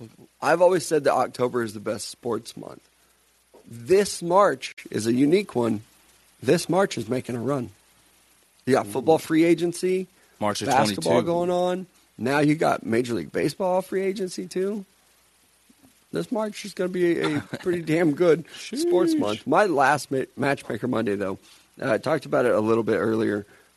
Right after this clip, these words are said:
Speaker 1: I do want to see the Browns trade Baker Mayfield
Speaker 2: Mm-hmm.
Speaker 1: for a couple reasons. One, haha, uh, you got traded. Two, I want to see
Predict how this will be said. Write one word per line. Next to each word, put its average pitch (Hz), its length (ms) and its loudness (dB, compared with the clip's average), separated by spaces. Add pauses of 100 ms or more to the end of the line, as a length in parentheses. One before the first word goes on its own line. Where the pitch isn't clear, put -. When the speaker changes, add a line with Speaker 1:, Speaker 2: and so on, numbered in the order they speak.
(220)
Speaker 1:
I 147 160 6
do 143 200 2
want 127 200 2
to - 60 -12
see 110 200 -4
the - 60 -12
Browns 98 280 -4
trade - 280 -8
Baker - 260 -12
Mayfield - 260 -18 (440)
Speaker 2:
Mm-hmm. 95 240 -8
Speaker 1:
for 156 180 4
a 151 60 4
couple 175 320 2
reasons. 110 480 0 (100)
One, 135 460 0
haha, 113 440 -6 (280)
uh, 123 220 -6
you 104 120 -8
got - 140 -8
traded. - 300 -10 (560)
Two, 151 360 2 (400)
I 160 200 6
want 165 400 0
to 156 100 -8
see 151 480 0